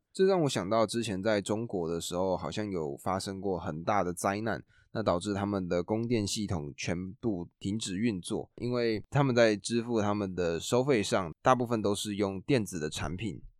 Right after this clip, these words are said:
去来做支付，例如说像什么支付宝啊，或者是什么微信发红包这样子。那在出现了灾难之后呢，供电系统停止运作，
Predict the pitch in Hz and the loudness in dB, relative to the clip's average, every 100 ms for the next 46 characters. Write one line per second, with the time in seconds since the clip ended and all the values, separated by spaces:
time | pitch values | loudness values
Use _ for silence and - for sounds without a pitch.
0 | - - 107 95 87 78 - 98 110 101 | -20 -8 -4 -2 -4 -6 -4 -2 0 0
1 | - 98 98 95 95 101 101 98 101 92 | 0 -4 -4 -4 -2 0 0 0 0 -2
2 | 85 82 113 127 117 85 65 76 82 92 | -6 -6 -6 -4 -2 2 2 2 2 0
3 | 107 87 82 98 92 92 92 87 85 92 | -4 -6 -6 -6 -6 -6 -6 -4 -4 -2
4 | 120 92 - _ _ 98 98 92 85 90 | -4 -4 -8 _ _ 0 0 0 -2 0
5 | 92 92 90 85 80 80 _ _ 165 160 | 2 0 -2 -6 -8 -12 _ _ 2 4
6 | 175 139 - 147 139 135 104 - 120 143 | 6 4 4 2 4 2 2 4 4 6
7 | 123 107 101 101 123 104 98 92 90 95 | 4 2 0 0 2 2 2 -2 -4 -4
8 | 113 117 117 104 - 110 104 87 62 - | -2 2 2 2 0 -2 0 -2 -4 -2
9 | 110 123 117 107 131 107 135 - | 0 2 2 4 4 4 2 2